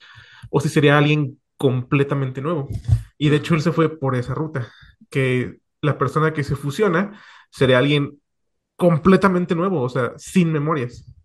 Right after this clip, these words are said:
completamente vacío, pues, porque serían dos personas a la vez, pero no sería ninguna,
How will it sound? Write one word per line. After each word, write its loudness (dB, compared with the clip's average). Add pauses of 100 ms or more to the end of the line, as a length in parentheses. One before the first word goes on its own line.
(100)
completamente -2
vacío, -2
pues, -6 (540)
porque 0
serían 2
dos 0
personas 0
a 0
la 0
vez, -4 (540)
pero 4
no -2
sería -2
ninguna, -6